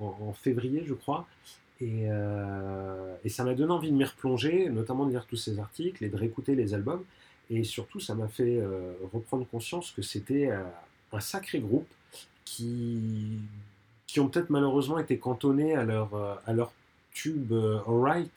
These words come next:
qui était le seul qui passait massivement en, en, en France en tout cas, euh, alors qu'ils ont tout un tas de tubes, euh,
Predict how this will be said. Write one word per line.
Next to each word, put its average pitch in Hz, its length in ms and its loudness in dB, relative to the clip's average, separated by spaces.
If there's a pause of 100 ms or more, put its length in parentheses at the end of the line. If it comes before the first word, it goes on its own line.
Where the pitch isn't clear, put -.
qui 113 120 -4
était 120 160 2
le 117 100 4
seul 147 220 0
qui 131 120 0
passait 113 280 0
massivement 123 680 0
en, 107 60 -4
en, 101 240 -4
en 101 60 -6
France 170 320 -4
en 113 40 -2
tout 107 140 -10
cas, 156 220 -2 (640)
euh, 104 640 0
alors 117 220 0
qu'ils 113 200 -2
ont 127 340 2
tout 170 200 -2
un 123 100 2
tas 135 160 2
de 110 160 0
tubes, 160 320 -2
euh, 101 680 2